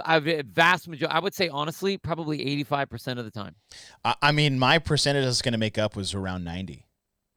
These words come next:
Speaker 1: Yeah.
Speaker 2: And I like what you said about, um, capacity.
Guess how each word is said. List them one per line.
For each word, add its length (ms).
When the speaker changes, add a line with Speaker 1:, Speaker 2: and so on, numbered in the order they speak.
Speaker 1:
Yeah. 280
Speaker 2:
And 340
I 120
like 200
what 160
you 60
said 240
about, 440
um, 280
capacity. 800